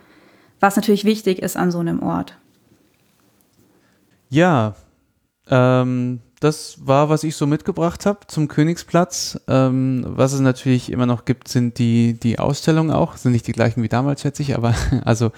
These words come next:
Speaker 2: ähm, in der, ähm, äh, Glyptothek, ähm, sind ja mehr so, äh, Skulpturen und, und Statuen und sowas zu sehen, oder? Und, und gegenüber eben sehr, sehr altes, antikes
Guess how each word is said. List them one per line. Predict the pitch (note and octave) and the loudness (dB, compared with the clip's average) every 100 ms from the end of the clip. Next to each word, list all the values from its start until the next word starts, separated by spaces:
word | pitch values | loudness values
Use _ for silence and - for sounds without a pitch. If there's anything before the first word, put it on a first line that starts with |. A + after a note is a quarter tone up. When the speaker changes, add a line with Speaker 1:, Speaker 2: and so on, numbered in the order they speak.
| - - - - - | -12 -20 -20 -18 -2
Speaker 2:
ähm, | A#2+ A#2+ A#2 A#2 | 2 4 4 2
in | - A#2 A2+ | 0 0 2
der, | A2+ A2 A2 - | 4 4 2 0
ähm, | A2+ A2 G#2+ G#2+ G#2+ G#2+ - _ _ - - | -2 0 -2 -4 -6 -8 -12 _ _ -12 -8
äh, | A#2+ A2 | -4 -4
Glyptothek, | - B2 - B2+ D3 D#3+ D#3+ - - | -2 -4 -2 -2 2 2 2 -12 -8
ähm, | C3 B2 B2 B2+ | -2 0 2 0
sind | A#2+ B2 B2 | 0 0 2
ja | A#2+ | 2
mehr | A#2 A2+ | 4 2
so, | A2+ A2+ A2+ A2 _ _ _ _ | 2 0 -2 -6 _ _ _ _
äh, | - - A2+ A#2 | -4 -4 -4 -8
Skulpturen | - C3 - - D#3 D#3 | -4 -4 -2 0 2 2
und, | D3 C3 C3 | -2 -6 -8
und | - B2+ | -10 -8
Statuen | - C#3 D3+ E3+ | 0 0 0 -4
und | E3 | -4
sowas | E3 E3+ | -2 -2
zu | - E3 | -2 0
sehen, | F3 F3+ | 2 2
oder? | D3+ F3 D#3 | 2 2 2
Und, | C#3+ C3+ - | 0 -4 -8
und | - B2+ B2 | -6 -6 -4
gegenüber | B2+ A#2+ A#2+ B2+ B2+ B2 | -2 -2 0 2 4 4
eben | A#2+ A#2+ A#2 A#2 | 2 0 0 -2
sehr, | A#2 A#2+ A#2 | 2 4 4
sehr | A2+ A2 A2 - _ _ _ _ | 4 2 2 -2 _ _ _ _
altes, | A#2 B2 - A#2+ - - - | 2 2 2 -2 -2 -10 -4
antikes | A#2 - C3 - A2 - - | -6 -4 -10 -4 -4 -6 -12